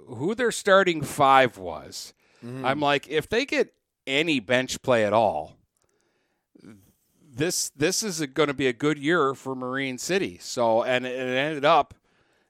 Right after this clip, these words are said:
Speaker 1: that that prognostication was correct.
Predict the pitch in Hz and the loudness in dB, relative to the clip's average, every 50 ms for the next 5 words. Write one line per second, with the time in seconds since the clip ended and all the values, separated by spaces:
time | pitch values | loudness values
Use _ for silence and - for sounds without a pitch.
0 | _ - 123 123 120 117 - 127 131 107 107 107 110 110 120 135 143 131 123 127 | _ -2 0 0 0 -2 -6 -12 -20 -18 -16 -16 -16 -16 -16 -8 -2 0 0 0
1 | 120 _ _ _ _ _ _ _ - - 131 127 123 113 123 127 135 139 - - | 0 _ _ _ _ _ _ _ -4 -2 0 0 0 -2 -2 -2 -2 -2 -4 -8
2 | 113 - - 131 143 151 - - 131 123 120 120 117 113 - - - - - - | -10 -4 -2 -2 -2 -2 -2 -6 -8 -8 -8 -8 -8 -8 -8 -10 -12 -10 -8 -6
3 | 127 101 104 120 143 117 - - - - - | -6 -2 2 2 2 2 0 -4 -16 -20 -20